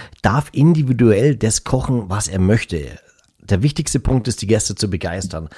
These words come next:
Auch mit seiner Persönlichkeit, dass man auch mal rausgeht abends, dass man zu den Gästen geht, an den Tischen fragt, ob's geschmeckt hat. Aber die Küche, der Stil an sich, bleibt Rossini, wie der Name schon sagt, eigentlich mediterran.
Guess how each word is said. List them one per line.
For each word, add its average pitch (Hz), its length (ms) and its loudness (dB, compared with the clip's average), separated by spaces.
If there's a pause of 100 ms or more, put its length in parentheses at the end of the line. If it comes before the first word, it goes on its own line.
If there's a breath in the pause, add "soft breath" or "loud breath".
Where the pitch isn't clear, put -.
(220 loud breath)
Auch 85 180 -4
mit 104 140 -2
seiner 95 180 0
Persönlichkeit, 113 720 4
dass - 120 -6
man 90 120 -6
auch 90 100 -6
mal 107 100 -2
rausgeht 113 460 0
abends, 104 380 -2
dass 95 240 -10
man 95 120 -10
zu 101 100 -8
den 104 120 -2
Gästen 107 320 -4
geht, 104 200 -2
an 98 100 -4
den 101 100 -4
Tischen 104 320 -6
fragt, 90 240 -8
ob's - 160 -16
geschmeckt - 380 -6
hat. 98 120 -6 (340 loud breath)
Aber 101 280 -2
die 85 180 -10
Küche, 110 380 -4
der 87 200 -4
Stil - 420 -2
an 139 160 0
sich, 131 320 -4 (340 loud breath)
bleibt 110 400 -2
Rossini, 131 680 0
wie 127 60 2
der 110 100 2
Name 123 280 0
schon 110 220 -4
sagt, 104 400 -4
eigentlich 110 340 -2
mediterran. 98 920 -2